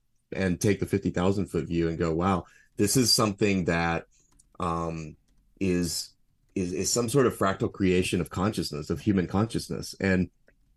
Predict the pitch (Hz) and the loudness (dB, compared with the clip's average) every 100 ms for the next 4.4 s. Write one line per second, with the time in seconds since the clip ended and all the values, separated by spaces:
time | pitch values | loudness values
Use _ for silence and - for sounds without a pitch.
0 | - 139 113 110 117 113 123 104 104 113 | -2 6 8 8 8 6 8 8 6 4
1 | 101 92 - 82 82 107 - - 73 76 | 2 -2 0 0 2 2 0 -2 -4 -6
2 | 80 80 - - _ - 87 90 90 85 | -4 -4 -4 -12 _ -2 2 4 2 0
3 | 76 - 82 87 113 101 82 80 85 82 | -2 -2 0 4 4 4 2 -2 -2 0
4 | 85 87 87 87 | 0 2 2 0